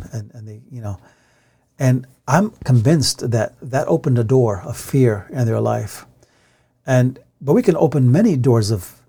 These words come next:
to the demonic in our life by partnering with evil in some way.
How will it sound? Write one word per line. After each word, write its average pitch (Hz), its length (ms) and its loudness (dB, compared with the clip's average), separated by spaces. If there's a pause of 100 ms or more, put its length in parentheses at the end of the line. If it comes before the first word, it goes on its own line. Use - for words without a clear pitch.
to 156 100 -2
the 127 100 4
demonic 117 420 2
in 110 80 0
our 107 100 2
life 107 520 -2 (240)
by 127 140 -2
partnering 131 440 -2
with 110 160 -2
evil 123 300 2
in 107 60 -2
some 117 240 -2
way. 117 380 2